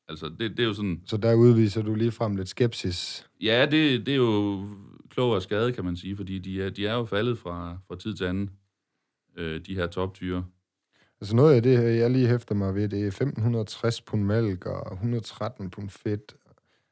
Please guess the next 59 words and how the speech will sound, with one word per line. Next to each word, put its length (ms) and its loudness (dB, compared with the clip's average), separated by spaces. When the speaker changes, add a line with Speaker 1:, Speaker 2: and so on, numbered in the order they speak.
Speaker 2:
altså, 120 -16
Speaker 1:
Det 80 -8
Speaker 2:
det 60 -4
er 40 -6
sådan 380 0
Speaker 1:
det 100 -4
er 40 -4
forholdsvis 440 0
meget 240 2
mælk 260 2
med, 200 0
plus 200 0
i 40 -2
procenterne, 500 2
Speaker 2:
Ja, 80 4
Speaker 1:
synes 140 -2
jeg, 60 4
Speaker 2:
plus 20 2
i 40 2
Speaker 1:
fordi 100 2
det, 80 4
Speaker 2:
procenterne. 360 4
Speaker 1:
det 80 4
kan 80 -2
godt 160 2
være 140 2
lidt 300 -2
kilo, 500 0
øh, 560 -2
fedt 140 0
og 80 -2
protein 320 -2
kan 100 -2
være 120 0
lidt 120 -4
svært 160 0
at 80 -2
forholde 300 -2
sig 120 -8
til, 140 -4
men, 240 -2
men, 240 -2
øh, 200 -6
altså, 240 -6
i 40 -2
procenterne 540 -2
er 60 -2
det 100 -4
i 60 -4
plus. 440 -10
Og, 120 -4
Speaker 2:
Ja. 80 0
Speaker 1:
og, 380 2
og 160 0
han 120 2
er 60 4
jo 160 2
så, 420 2
øh, 320 0